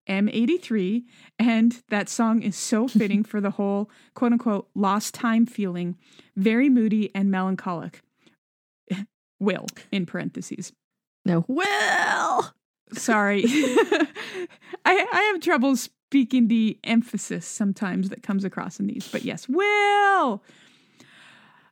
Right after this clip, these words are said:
Speaker 1: Another enjoyable episode. Thanks, guys. Hearts. It takes me a while to go through them. <laughs> L O L. I really enjoy listening to them during the downtime in my work hours.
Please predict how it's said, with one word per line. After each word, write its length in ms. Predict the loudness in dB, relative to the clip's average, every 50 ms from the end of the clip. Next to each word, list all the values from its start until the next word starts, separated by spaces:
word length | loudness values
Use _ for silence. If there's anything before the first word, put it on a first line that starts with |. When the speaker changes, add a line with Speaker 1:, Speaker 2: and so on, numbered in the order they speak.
| _ _
Speaker 1:
Another 340 | 4 4 4 4 4 2 2
enjoyable 500 | 2 0 2 2 2 2 2 2 0 0
episode. 520 | 0 -2 -2 -2 -4 -4 -2 -2 -2 -2 -4 -4 _
Thanks, 360 | -2 -2 0 -2 -2 -4 -4
guys. 480 | -4 -4 -2 -2 -4 -6 -6 -8 -12 _ _
Hearts. 540 | _ -8 -6 -6 -6 -6 -10 -14 -16 -16 -18 _ _ _ _ _ -20 _ _
It 100 | -6 -4
takes 320 | 0 0 0 0 0 0 0
me 140 | 2 2
a 80 | 2 2
while 260 | 2 2 2 0 0
to 120 | 0 -2 0
go 180 | 0 0 0 0
through 260 | -2 0 0 0 0
them. 280 | 0 -2 -2 -2 -2 -2
<laughs> 100 | 0 2
L 120 | 2 2 4
O 80 | 2
L. 260 | 2 0 0 -2 -4 -4
I 140 | 0 0 0
really 360 | 2 2 2 2 2 4 4
enjoy 280 | 4 4 4 4 2 2
listening 360 | 2 0 2 2 2 2 2
to 100 | 2 0 0
them 200 | 0 2 2 2
during 320 | 2 2 0 2 2 0 0
the 100 | 0 0
downtime 540 | -2 -2 0 0 -2 -2 -2 -4 -2 -2 -2
in 80 | -2
my 180 | -2 -2 -2 -4
work 260 | -4 -4 -4 -4 -4
hours. 460 | -6 -6 -6 -6 -8 -8 -10 -12 -16